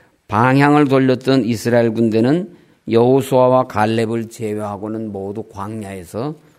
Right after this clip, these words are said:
죽었던 것입니다. 이 시간 우리가 꼭 기억해야 할 것은 우리들 중에 주님을 인격적으로, 개인적으로 영접하신 분들은 신앙생활을 하심에 있어서 항상 전진하는 믿음의 노정을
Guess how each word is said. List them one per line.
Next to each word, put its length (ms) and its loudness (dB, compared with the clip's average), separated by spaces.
죽었던 560 -4
것입니다. 480 -10
이 100 -6
시간 280 2
우리가 300 0
꼭 240 0
기억해야 420 0
할 120 -2
것은 480 -6
우리들 420 -2
중에 420 0
주님을 680 2
인격적으로, 1080 -2
개인적으로 1040 2
영접하신 760 2
분들은 580 0
신앙생활을 1120 -2
하심에 460 -4
있어서 340 -6
항상 760 -2
전진하는 880 2
믿음의 360 2
노정을 600 -2